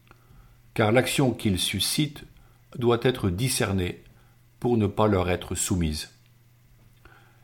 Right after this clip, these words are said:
Écoutons le pape préciser sa pensée. Je le cite. « Une famille arrive à maturité quand la vie émotionnelle de ses membres se transforme en une sensibilité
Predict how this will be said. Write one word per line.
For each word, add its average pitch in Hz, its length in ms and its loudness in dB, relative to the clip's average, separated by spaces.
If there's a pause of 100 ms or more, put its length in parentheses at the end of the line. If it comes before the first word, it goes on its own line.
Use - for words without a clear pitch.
(200)
Écoutons 160 380 4
le 131 120 6
pape 131 220 2
préciser 110 400 0
sa 110 140 0
pensée. 98 580 -2 (540)
Je - 120 -6
le 104 120 0
cite. « - 420 -6 (720)
Une 127 140 0
famille 170 440 6
arrive 135 480 2
à 117 100 0
maturité 120 680 0
quand 117 160 -6
la 110 140 2
vie 135 320 -4
émotionnelle 127 600 0
de 101 100 -2
ses - 220 -4
membres 139 540 -2 (400)
se - 140 -6
transforme 120 680 0 (200)
en 104 140 -2
une 95 140 -4
sensibilité 113 1160 -2